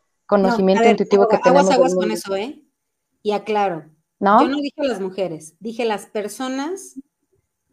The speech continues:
Speaker 2: de género femenino y que se, y que se, eh, que se identifican más con lo femenino, que pueden ser hombres o mujeres, porque eso también es importante para mí, ¿no?
Speaker 1: Ah,
Speaker 2: Este,
Speaker 1: ok,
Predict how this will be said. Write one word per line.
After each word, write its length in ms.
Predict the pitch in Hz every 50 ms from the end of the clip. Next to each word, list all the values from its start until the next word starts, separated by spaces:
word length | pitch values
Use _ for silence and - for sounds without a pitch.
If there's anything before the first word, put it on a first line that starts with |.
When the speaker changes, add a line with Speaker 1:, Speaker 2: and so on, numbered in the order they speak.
| _ _
Speaker 2:
de 160 | 170 196 196
género 340 | 208 202 196 208 214 214 208
femenino 720 | - 202 196 214 214 233 254 254 226 185 170 170 170 _ _ _ _ _ _ _ _ _ _ _ _ _ _ _ -
y 180 | 226 226 220 220
que 160 | 226 214 202
se, 340 | 208 - 220 214 208 208 208
y 140 | - 220 220
que 100 | - 214
se, 460 | 214 226 214 214 202 208 202 202 196 -
eh, 920 | 202 196 190 190 185 185 185 185 185 185 180 180 180 175 175 165 - - _ _
que 100 | - 196
se 100 | - 226
identifican 520 | 208 202 196 214 - - 240 233 233 233
más 160 | 220 208 196 214
con 120 | 220 208
lo 80 | 196 185
femenino, 580 | 190 202 190 196 196 220 247 247 214 170 160 - _ _ _ _ _ _ _ _
que 120 | - 190
pueden 260 | - 226 240 254 254
ser 120 | 247 220 214
hombres 240 | 202 190 202 190
o 60 | 190 180
mujeres, 720 | 180 180 - 208 202 202 185 175 165 - - _ _ _ _ _ _ _ _
porque 380 | - 190 185 185 196 190 196
eso 180 | 208 208 240 233
también 260 | 226 202 196 196 196
es 120 | 190 190 208
importante 500 | 190 180 185 170 - 185 175 175 185 170
para 240 | - 180 175 180
mí, 280 | 190 202 208 196 175 _ _ _
¿no? 280 | - 170 175 202 240 - 415 - _ _ _ _ _ _ _ _ -
Speaker 1:
Ah, 300 | 196 214 214 196 - -
Speaker 2:
Este, 60 | 180
Speaker 1:
ok, 180 | 175 175 175